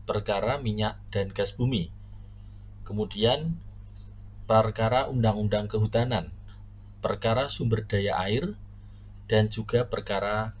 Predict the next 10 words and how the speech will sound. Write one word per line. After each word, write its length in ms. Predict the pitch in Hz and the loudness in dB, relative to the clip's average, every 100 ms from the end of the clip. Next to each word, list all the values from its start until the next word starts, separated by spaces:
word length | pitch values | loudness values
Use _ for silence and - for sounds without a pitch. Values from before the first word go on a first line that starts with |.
| - | -6
ketenaga 560 | 113 104 101 98 95 90 | -4 -2 -4 -4 -2 -2
listrikan. 560 | 90 - 90 85 80 - - - - - - - - - - - - - | -2 -6 -6 -6 -6 -6 -14 -16 -16 -16 -16 -16 -16 -16 -16 -16 -16 -2
Mahkamah 480 | 139 139 175 196 196 | -2 0 2 2 2
Konstitusi 560 | 185 170 175 170 - 90 | 4 4 2 -2 -2 -2
sebagai 400 | - 107 110 113 | -4 0 2 2
penafsir 400 | - 165 170 156 120 | 0 0 2 0 -2
akhir 320 | 127 120 120 | -4 -6 -4
Undang-Undang 480 | 123 113 113 110 110 | 0 2 4 4 4
Dasar 480 | 117 110 87 82 | 4 2 2 -2
juga 240 | - - | -4 -2